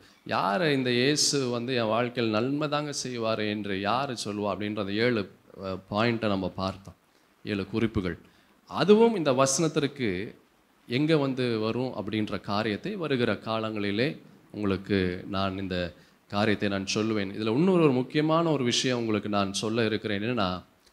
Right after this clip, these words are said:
இந்த வசனத்தை நம்ம ஆரம்பித்தோம், அஹ், இந்த ராஜாக்கள்ல, ரெண்டு ராஜாக்கள் பதிமூன்றாம் அதிகாரத்துல நம்ம இந்த வசனம் ஆரம்பித்தோம், யோவாஸ்.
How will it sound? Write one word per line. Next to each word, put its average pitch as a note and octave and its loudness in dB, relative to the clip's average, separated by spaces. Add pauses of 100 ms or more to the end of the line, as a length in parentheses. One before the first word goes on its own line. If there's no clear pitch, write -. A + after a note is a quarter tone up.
(260)
இந்த A#2 -2
வசனத்தை E3+ 2
நம்ம A#2+ 2
ஆரம்பித்தோம், A#2+ -2 (120)
அஹ், F2 -6 (220)
இந்த F#2+ -8
ராஜாக்கள்ல, G#2+ 4 (200)
ரெண்டு A2+ 6
ராஜாக்கள் G#2+ 6
பதிமூன்றாம் G#2+ 2
அதிகாரத்துல G2 0
நம்ம G#2+ 0
இந்த G2 -2
வசனம் G2 0
ஆரம்பித்தோம், F#2+ -2
யோவாஸ். G2 4